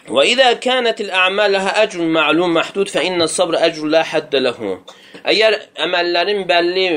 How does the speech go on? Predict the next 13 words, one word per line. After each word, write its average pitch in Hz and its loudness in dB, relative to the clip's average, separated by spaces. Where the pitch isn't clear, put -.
bir 185 2
həddi, 160 -2
savabı 147 -2
vardırsa, 151 2
mükafatı 147 -2
vardırsa, 143 0
səbrin 165 0
əcri 165 -2
isə 170 -2
həddi 143 -4
yoxdur. 160 -4
Səbrin 143 0
əcrinin, 131 -2